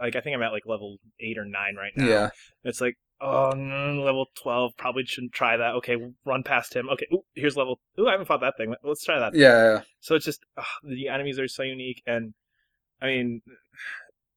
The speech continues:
Speaker 1: I don't know how much this was, I didn't really look at anything for this game, like, outside of a trailer or two before it came out. I kinda already knew what it was. But, so maybe light spoilers here, but, like, four hours, three or four hours in where I'm in, I just got to the point where you find out, oh, there's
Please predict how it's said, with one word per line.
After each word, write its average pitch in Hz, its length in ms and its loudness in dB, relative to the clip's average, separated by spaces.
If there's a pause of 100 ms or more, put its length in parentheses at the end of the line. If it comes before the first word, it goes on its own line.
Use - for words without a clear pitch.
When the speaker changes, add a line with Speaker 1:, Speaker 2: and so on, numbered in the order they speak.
(140)
Speaker 1:
I 143 80 8
don't 156 100 6
know 135 100 6
how 131 140 -2
much 127 160 -4
this - 160 -8
was, 117 220 -8 (200)
I 123 100 4
didn't 127 200 2
really 113 180 0
look 104 160 -4
at 113 160 -4
anything 110 360 -4
for 107 60 -8
this 101 160 -8
game, 101 300 -4
like, 98 220 -12 (560)
outside 113 260 0
of 104 60 0
a 101 60 -6
trailer 113 340 2
or 101 160 0
two 110 140 -8
before 104 320 -4
it 104 120 -10
came 104 100 -8
out. 104 120 -4
I 101 100 -2
kinda 107 140 -2
already 101 200 -4
knew 104 120 -8
what 98 100 -4
it 95 100 -12
was. 98 440 -4 (500)
But, 110 180 -2
so 120 140 -4
maybe 135 260 0
light 113 260 0
spoilers 107 380 -4
here, 110 140 -4
but, 110 200 -4
like, 110 140 -2 (520)
four 127 380 2
hours, 120 500 0
three 127 160 0
or 120 60 2
four 120 200 0
hours 110 200 2
in 113 100 0
where 107 100 -2
I'm 107 160 -4
in, 107 160 -4
I 110 100 0
just 110 260 -4
got 113 120 0
to - 60 -20
the 107 40 -20
point 110 160 -2
where 107 80 -2
you 107 100 -6
find 110 200 -4
out, 104 140 -2
oh, 160 240 2 (340)
there's 131 240 2